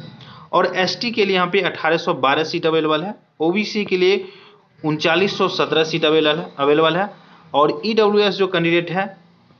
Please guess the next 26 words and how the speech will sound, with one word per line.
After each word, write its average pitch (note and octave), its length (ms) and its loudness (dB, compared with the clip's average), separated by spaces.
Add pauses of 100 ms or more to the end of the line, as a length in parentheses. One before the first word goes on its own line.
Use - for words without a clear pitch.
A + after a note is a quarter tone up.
(120)
गैर C#3+ 280 0
आरक्षित D3+ 400 0
जो C#3 100 -2
होते C3+ 220 -2
हैं C#3+ 240 -6
general A#2+ 320 -2
में, D3 160 -8 (240)
उनके E3 280 -2
लिए F#3 260 2
देख D3 200 -2
सकते E3 220 -6
हैं F3+ 100 -4
सत्रह D3 320 -4
सौ D#3+ 140 -2
अंठावन C3+ 460 -2
सीट C#3+ 200 -6
available C#3+ 340 -2
है F#3+ 100 -8 (380)
और C#3 140 -2
general D#3 360 0
यानी D3 160 -2
कि D3 120 -12
समान C#3+ 380 0
जो D3 100 0
candidate C3+ 460 -2
हैं, D#3 180 -8